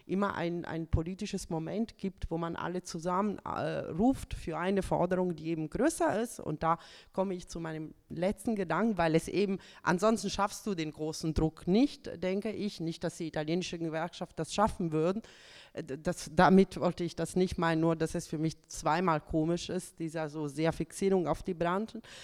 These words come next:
Ähm, in, in diesem Moment sozusagen, den, äh, wo man versucht, alle zusammen, äh,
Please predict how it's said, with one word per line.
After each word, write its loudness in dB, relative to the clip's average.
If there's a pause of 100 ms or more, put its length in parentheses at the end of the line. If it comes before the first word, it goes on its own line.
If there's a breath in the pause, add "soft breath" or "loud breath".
(760 loud breath)
Ähm, 4 (140)
in, -2
in 4
diesem 6
Moment 6
sozusagen, 0
den, -4
äh, -6 (200)
wo 0
man 6
versucht, 2
alle 0
zusammen, 2
äh, 2